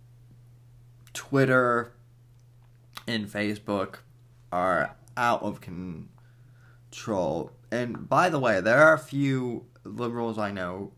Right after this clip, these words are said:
who have gotten, uh, censored too on, uh, Twitter.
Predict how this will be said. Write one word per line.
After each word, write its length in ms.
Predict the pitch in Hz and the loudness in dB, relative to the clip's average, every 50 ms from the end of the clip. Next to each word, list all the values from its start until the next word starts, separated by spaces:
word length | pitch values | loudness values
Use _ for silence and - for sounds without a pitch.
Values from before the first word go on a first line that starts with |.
| - | -18
who 160 | - 104 104 95 | -14 -10 -6 -4
have 220 | 92 95 90 92 | -4 -4 -4 -6
gotten, 420 | - 101 - - 101 98 98 95 90 - - - - - - - - - - - - - - | -6 -6 -6 -6 -8 -10 -10 -14 -16 -20 -20 -20 -20 -20 -20 -20 -20 -20 -20 -20 -20 -20 -12
uh, 320 | - 92 95 87 87 - - | -8 -6 -4 -4 -6 -6 -8
censored 800 | - - - - 113 110 101 104 - 107 104 98 95 95 95 98 - - - - - - - - | -12 -12 -8 -6 -6 -6 -6 -6 -6 -4 -2 -2 -2 -4 -6 -10 -14 -20 -20 -20 -20 -20 -20 -20
too 460 | - - - 165 147 120 98 90 - - | -18 -10 -4 -2 0 0 0 -2 -6 -8
on, 580 | - 101 101 95 95 95 95 95 92 95 92 - - - - _ _ - - _ _ _ _ - - - _ - - | -8 -8 -6 -6 -8 -8 -10 -12 -14 -14 -16 -20 -20 -20 -20 _ _ -20 -20 _ _ _ _ -20 -20 -20 _ -14 -12
uh, 460 | 85 78 80 82 82 - - - 78 - - _ _ - _ _ _ _ _ - _ _ _ _ _ _ - - _ _ _ _ - _ | -10 -8 -8 -8 -10 -10 -12 -12 -14 -18 -20 _ _ -20 _ _ _ _ _ -20 _ _ _ _ _ _ -20 -20 _ _ _ _ -20 _
Twitter. 520 | - - - 107 92 - - - - - | -20 -10 -8 -8 -8 -6 -8 -12 -12 -14